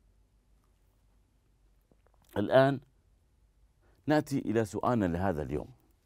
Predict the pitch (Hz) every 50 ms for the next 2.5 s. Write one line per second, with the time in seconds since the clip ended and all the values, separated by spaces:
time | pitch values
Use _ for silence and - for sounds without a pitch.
0 | _ _ _ _ _ _ _ _ _ _ _ _ _ _ _ _ _ _ _ _
1 | _ _ _ _ _ _ _ _ _ _ - - 202 175 180 127 113 - - -
2 | - 76 71 - 160 220 233 190 -